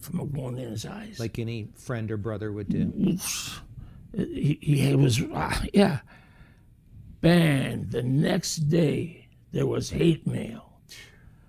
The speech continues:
Speaker 1: from certain places, and, um,
Speaker 2: Hmm.
Speaker 1: it was, "How, how could a white guy mop a black man's brow?"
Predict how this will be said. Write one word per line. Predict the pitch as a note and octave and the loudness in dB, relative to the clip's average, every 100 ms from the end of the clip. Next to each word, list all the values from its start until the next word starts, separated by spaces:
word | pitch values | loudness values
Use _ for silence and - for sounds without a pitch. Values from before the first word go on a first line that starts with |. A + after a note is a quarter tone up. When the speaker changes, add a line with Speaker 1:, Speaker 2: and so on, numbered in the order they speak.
| - - | -20 -20
Speaker 1:
from | - C3+ C3 C#3+ - - - - - - - - - | -2 0 2 0 -4 -12 -20 -20 -20 -20 -20 -20 -16
certain | - D3+ C3+ B2+ A2+ - | -4 0 2 2 -2 -6
places, | - C3+ - - A#2 - | 0 2 2 0 -2 0
and, | C#3 B2+ C3 B2+ | 0 2 0 0
um, | C3 C3 F#3 - - - - - - - | 0 0 -4 -6 -14 -16 -16 -20 -20 -8
Speaker 2:
Hmm. | C3 A2 | -8 2
Speaker 1:
it | C#3+ | 4
was, | D3 C#3 B2 - - - | 6 4 2 -8 -20 0
"How, | - - - | 2 2 0
how | - E3+ G#3+ F3+ | 4 8 10 8
could | F#3 F3 F3 - | 6 4 4 2
a | |
white | C#3+ D3+ E3 C#3+ - | 2 4 2 2 -2
guy | C3 A#2+ A2+ B2 - _ _ _ - _ _ _ _ - | -4 -2 -6 -10 -18 _ _ _ -20 _ _ _ _ 2
mop | C#3+ D#3+ C#3+ - | 6 6 6 2
a | - | 2
black | A2+ C#3 D3 - | 4 6 6 4
man's | C#3+ D3 C#3 C3 G2 | 2 2 2 0 0
brow?" | B2+ B2+ A2+ A2+ F#2 - | 2 4 4 2 0 -4